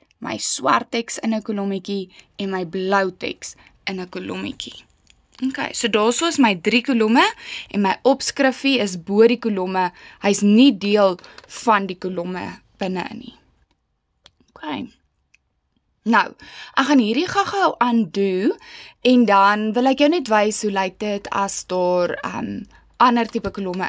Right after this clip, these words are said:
ingesit word. Okay, so daar is my teks klaar geselekteer. En as ek na layout toe gaan en columns, dan more columns. Okay. Nou twee het jy nou gesien,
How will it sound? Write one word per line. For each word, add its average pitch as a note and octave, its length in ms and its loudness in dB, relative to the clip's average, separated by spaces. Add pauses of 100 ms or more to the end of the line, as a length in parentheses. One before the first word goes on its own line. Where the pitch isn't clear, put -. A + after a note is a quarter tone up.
ingesit - 560 -10
word. - 400 -12 (320)
Okay, - 240 -10
so G3 160 -8
daar G#3 160 0
is D4 160 -4
my D#4+ 160 2
teks D#4 400 -2
klaar - 320 -4
geselekteer. B3 880 -2 (880)
En A3 80 0
as A3 160 0
ek D#4+ 160 0
na E4+ 160 2
layout D4 480 4
toe D4 80 0
gaan C4 460 2 (340)
en A3+ 200 -2
columns, G3+ 760 0 (480)
dan F#3+ 400 -6 (160)
more F#3+ 560 -2
columns. D4+ 720 -2 (800)
Okay. G#3+ 280 -8 (760)
Nou C#4+ 140 6 (100)
twee E4 400 -2
het G#3+ 160 -2
jy C#4+ 80 2
nou B3 200 4
gesien, A3+ 420 0